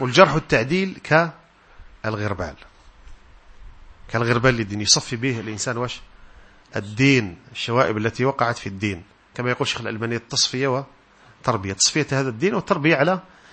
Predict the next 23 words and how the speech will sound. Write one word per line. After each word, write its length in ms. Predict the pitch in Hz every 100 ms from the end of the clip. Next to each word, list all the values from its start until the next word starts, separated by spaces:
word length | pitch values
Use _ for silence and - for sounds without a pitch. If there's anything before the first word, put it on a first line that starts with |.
| - -
الدين 300 | 113 180 220
المصفى، 480 | 165 131 120 -
ليس 240 | 127 190 170
الدين 480 | 123 113 165 160 - -
الذي، 340 | 131 143 143
واش؟ 240 | 139 - - - -
شابته 440 | - 135 135 143 117
شوائب 380 | 123 135 -
البدع 400 | 107 110 113 117
والأهواء 720 | 101 87 - 98 113 120 - 104
والأحزاب 540 | 101 98 101 117 104
والضلالات. 540 | 98 98 104 107 101 - - - -
فيجب 420 | - 147 139 139 - - -
تصفية 360 | 147 143 - 120
الدين 400 | 104 95 127 131 - - - _ _ _ -
في 120 | 120
المنهج 480 | 117 139 120 120 104
والعقيدة 560 | 90 92 117 123 120
وفي 120 | 107 117
السلوك، 360 | - 139 175
في 100 | 202
كل 220 | - 208
شيء، 240 | 117 80